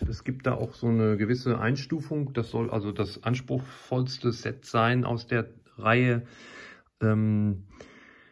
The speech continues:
ist eben dieses Cabriolet.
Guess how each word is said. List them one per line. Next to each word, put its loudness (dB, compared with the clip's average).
ist 4
eben 4
dieses 0
Cabriolet. 4